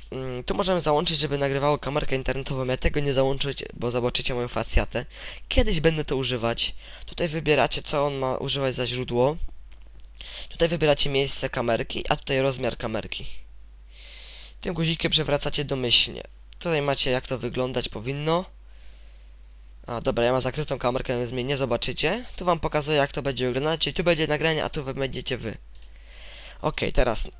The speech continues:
ustawienia dźwięku. Urządzenie, które nagrywa dźwięk, ja mam akurat mój mikrofon, który jest już ustawiony fajnie. Poziom głośności ustawiony.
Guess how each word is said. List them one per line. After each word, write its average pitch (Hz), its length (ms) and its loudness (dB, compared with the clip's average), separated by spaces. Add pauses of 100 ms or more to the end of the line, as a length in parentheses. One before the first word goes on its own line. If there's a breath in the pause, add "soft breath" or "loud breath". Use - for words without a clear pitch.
ustawienia 165 420 0
dźwięku. 147 500 -2 (720 loud breath)
Urządzenie, 170 520 0
które 156 260 0
nagrywa 147 380 2
dźwięk, 131 420 0 (200)
ja 196 140 2
mam 165 140 4
akurat 143 240 0
mój 143 180 0
mikrofon, 135 580 0 (140)
który 131 180 0
jest 127 120 2
już 131 180 -4
ustawiony 107 500 -2
fajnie. 113 380 -4 (680 loud breath)
Poziom 170 240 0
głośności 135 540 0
ustawiony. 143 680 0